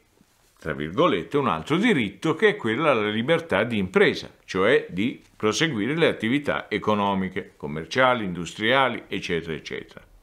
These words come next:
Tu come fai a limitare una libertà senza poi dare un aiuto a quelle persone che non si sono cercate?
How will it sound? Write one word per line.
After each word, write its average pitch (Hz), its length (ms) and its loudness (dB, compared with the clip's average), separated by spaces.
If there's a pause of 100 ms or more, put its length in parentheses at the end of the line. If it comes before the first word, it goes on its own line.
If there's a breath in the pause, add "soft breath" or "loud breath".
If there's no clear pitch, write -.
(120)
Tu 240 120 4
come 156 280 4
fai 85 540 2
a 98 80 -2
limitare 113 500 2
una 123 200 2
libertà 113 720 0
senza 127 540 0
poi 117 360 0
dare 113 240 4
un 117 140 2
aiuto 110 720 0
a 117 180 2
quelle 196 480 2
persone 131 920 2
che 131 200 2
non 156 280 4
si 147 160 -2
sono 151 320 0
cercate? 120 840 0